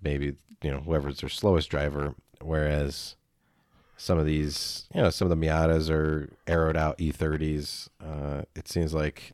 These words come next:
no matter who's in the car, they're able to do kind of close lap times. But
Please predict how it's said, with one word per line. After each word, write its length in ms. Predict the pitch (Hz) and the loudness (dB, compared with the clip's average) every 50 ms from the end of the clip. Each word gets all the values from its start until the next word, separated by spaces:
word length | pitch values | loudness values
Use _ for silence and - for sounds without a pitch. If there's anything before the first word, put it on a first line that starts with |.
| - - | -4 0
no 60 | 82 | 2
matter 160 | 80 80 73 71 | 2 2 2 2
who's 220 | 78 80 73 76 | 2 0 2 0
in 80 | 76 73 | 0 -2
the 80 | 71 | -4
car, 320 | - - 82 76 71 73 71 | -4 -4 -2 -2 -2 -2 -2
they're 260 | 73 71 71 69 - - _ _ _ - - _ _ _ _ _ _ _ _ _ _ - | -2 -4 -4 -4 -6 -12 _ _ _ -20 -20 _ _ _ _ _ _ _ _ _ _ -4
able 180 | 87 90 87 85 | -2 0 0 0
to 80 | 80 80 | 0 0
do 200 | 80 80 78 76 | 2 2 2 0
kind 400 | - - - - 87 82 80 80 | -2 -6 -4 0 2 2 2 2
of 100 | 71 - | 0 -2
close 380 | - - - 78 71 - - - | -4 -4 -2 -2 -2 -2 -4 -4
lap 220 | 71 71 - - | -6 -6 -8 -8
times. 440 | - - 69 67 69 67 67 - - | -8 -8 -6 -6 -8 -8 -10 -12 -12
But 300 | - - 67 67 65 | -8 -6 -6 -6 -6